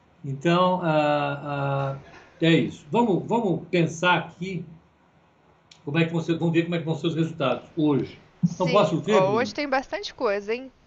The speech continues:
Speaker 2: Tem, inclusive, Cirela pra sair hoje.
Speaker 1: Então, vamos ver.
Speaker 2: C e A,
Speaker 1: C e A primeiro.
Speaker 2: começando pela C e A.
Speaker 1: C e A, ceab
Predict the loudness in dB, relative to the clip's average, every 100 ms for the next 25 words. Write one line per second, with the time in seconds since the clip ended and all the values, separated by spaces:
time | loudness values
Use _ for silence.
0 | _ -6 -4 -6 -10 -8 -6 -4 -4 -4
1 | -10 -12 -8 0 2 2 0 -2 -8 -10
2 | -16 -12 -8 -8 -8 -10 -10 -10 -12 -16
3 | _ _ _ _ _ _ _ _ -20 _
4 | _ _ _ _ _ _ _ _ _ -2
5 | 0 2 0 2 2 0 2 6 6 6
6 | 4 2 -2 -4 -2 -2 -6 -10 -12 -12
7 | -12 -12 -10 -12 -16 _ _ _ _ _
8 | _ _ _ _ _ _ -16 -14 -12 -6
9 | -4 -4 -8 _ _ _ _ _ _ _
10 | _ -20 -2 2 4 4 2 -2 -6